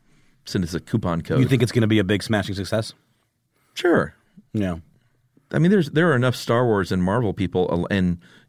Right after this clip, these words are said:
Speaker 1: with kids Disney stuff and Disney canon alone where it'll be a huge hit,
Speaker 2: And
Speaker 1: I
Speaker 2: all
Speaker 1: think.
Speaker 2: of it, I mean, just think about that. It's the complete Disney canon, as
Speaker 1: I
Speaker 2: opposed to
Speaker 1: think
Speaker 2: just
Speaker 1: so,
Speaker 2: the
Speaker 1: right?
Speaker 2: smattering of ones that they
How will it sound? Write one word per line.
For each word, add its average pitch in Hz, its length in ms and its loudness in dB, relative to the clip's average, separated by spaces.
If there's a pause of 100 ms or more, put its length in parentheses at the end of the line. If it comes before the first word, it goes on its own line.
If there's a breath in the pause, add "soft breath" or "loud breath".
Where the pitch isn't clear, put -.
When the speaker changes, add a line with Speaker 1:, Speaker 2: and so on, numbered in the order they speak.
(180 soft breath)
Speaker 1:
with 101 200 0
kids 107 340 0
Disney 101 320 -2
stuff 87 420 -4 (840)
and 92 240 0
Disney 104 280 0
canon 107 400 0
alone 90 560 0 (920)
where 92 140 0
it'll 90 160 2
be 80 140 -2
a 80 40 -4
huge - 280 -4
hit, 160 80 0
Speaker 2:
And 185 100 4
Speaker 1:
I - 20 4
Speaker 2:
all 208 140 6
Speaker 1:
think. 262 100 6
Speaker 2:
of 170 60 4
it, 139 80 4
I 143 40 6
mean, 147 120 6
just - 220 0
think 208 120 4
about 120 180 6
that. 120 140 4
It's 120 100 -2
the 135 80 0
complete 151 720 2
Disney 95 360 2
canon, 80 420 -6 (220 loud breath)
as 117 160 2
Speaker 1:
I - 40 2
Speaker 2:
opposed 127 260 4
to 117 60 -2
Speaker 1:
think 110 80 0
Speaker 2:
just 180 100 4
Speaker 1:
so, 160 40 2
Speaker 2:
the 117 120 2
Speaker 1:
right? - 20 4 (100)
Speaker 2:
smattering 123 540 4
of 104 100 4
ones 104 360 4
that 98 120 -2
they 98 240 2